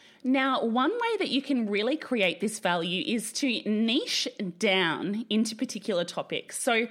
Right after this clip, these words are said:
LinkedIn has actually found that their user base is more interested in going deep on topics that they're interested in.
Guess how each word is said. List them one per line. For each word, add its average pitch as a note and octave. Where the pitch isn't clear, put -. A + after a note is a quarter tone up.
LinkedIn G#4+
has G4+
actually A#3
found F3
that F3+
their F#3+
user G#3+
base A#3
is G#3+
more G#3+
interested G3
in G3
going F3+
deep A#3+
on B3
topics -
that -
they're F3
interested F3+
in. A2